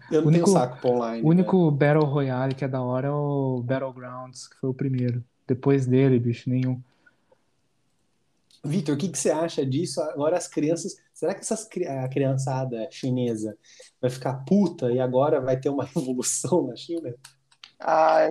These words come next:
Speaker 3: seria meu sonho, né? Mas, ah, é isso aí. Isso aí vai pra mostrar bem pra essa gente psolista aí que defende
Speaker 1: <laughs>
Speaker 3: a China. Olha aí, sabe o que que o governo chinês também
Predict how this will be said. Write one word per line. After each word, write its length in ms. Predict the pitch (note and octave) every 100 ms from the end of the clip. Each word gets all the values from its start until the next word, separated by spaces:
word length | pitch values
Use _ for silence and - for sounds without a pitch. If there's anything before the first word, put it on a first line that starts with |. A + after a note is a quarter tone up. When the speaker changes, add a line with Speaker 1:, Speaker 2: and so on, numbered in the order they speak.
| D3
Speaker 3:
seria 320 | D#3 D3+ D#3+
meu 160 | E3 F#3+
sonho, 380 | - F3+ E3+ D3+
né? 160 | D#3+ - _ _ _ _ -
Mas, 540 | D#3 D3+ D3 - -
ah, 180 | D3+ D#3+ -
é 80 |
isso 220 | D#4 A3 D#4
aí. 480 | G#3 C4+ B3+ C#3 - _ - - _ -
Isso 240 | F#3 G3
aí 240 | E3+ A3
vai 240 | G#3 F3 E3+
pra 140 | E3
mostrar 400 | E3 D#3 - D#3
bem 440 | D3+ F3 A3+ F3 - _ _ _ _
pra 160 | - D#3+
essa 300 | D#3+ E3+ D#3+
gente 600 | C3+ E3 F3 D3 - -
psolista 800 | - - F3 D3+ E3 G3+ - D3+
aí 320 | C#3+ A#3+ G3+ - - - E3+ -
que 60 | E3
defende 640 | F#3+ F#3 F3 F#3 G3 - E4 E4+
Speaker 1:
<laughs> 200 | E4+ D4
Speaker 3:
a 60 | F#3
China. 680 | - - A3+ B3 G3+ C#3 B2
Olha 240 | E3+ G3 A3
aí, 320 | A3 D3+ - _ - -
sabe 180 | A3+ A#3+
o 20 |
que 120 | -
que 80 | G#3+
o 40 |
governo 320 | G3 F#3+ F3+ E3+
chinês 380 | E3+ E3 E3
também 400 | D#3+ D3+ D3+ C#3